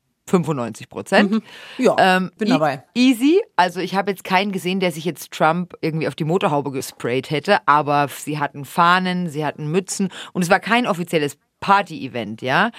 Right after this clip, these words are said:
Speaker 1: Also das war einfach ein ganz normales Familienevent, aber du siehst einfach, die Leute sind sehr <laughs> überzeugt von Donald Trump und das tragen sie halt dann auch auf ihren T-Shirts und auf ihren Jacken und auf ihren Sitzkissen und weiß der Geier, wo man überall Donald Trump draufdrucken kann mittlerweile.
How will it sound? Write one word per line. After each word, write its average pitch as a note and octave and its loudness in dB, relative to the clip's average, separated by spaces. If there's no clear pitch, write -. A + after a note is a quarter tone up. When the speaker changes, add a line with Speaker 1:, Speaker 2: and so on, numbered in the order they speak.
Speaker 1:
Also E3 2
das D3+ -8
war E3+ 4
einfach F3 -2
ein D#3+ -6
ganz F3+ -2
normales F3 2
Familienevent, E3+ 0
aber D3 0
du C#3+ -4
siehst E3+ -6
einfach, C3+ -2
die C#3+ -10
Leute C#3+ -4
sind D#3 -10
sehr A#3+ 4
<laughs> - -
überzeugt F3+ 0
von G3 0
Donald E3 0
Trump G3+ 2
und G#3+ 2
das - -4
tragen D3+ 2
sie F3 -2
halt D#3+ 2
dann C#3 -4
auch C3 0
auf C#3+ -4
ihren C#3 -6
T-Shirts E3 0
und D3 -6
auf C3+ -2
ihren C#3 -4
Jacken D3+ -4
und C#3 -10
auf G#2+ -8
ihren C3+ -6
Sitzkissen D#3+ -2
und D3 -8
weiß C#3+ -2
der D#3 -2
Geier, E3+ 2
wo C3 -6
man C3 -4
überall C3 -2
Donald C3 -4
Trump F3+ 0
draufdrucken - -12
kann A#2+ -8
mittlerweile. A#2+ -8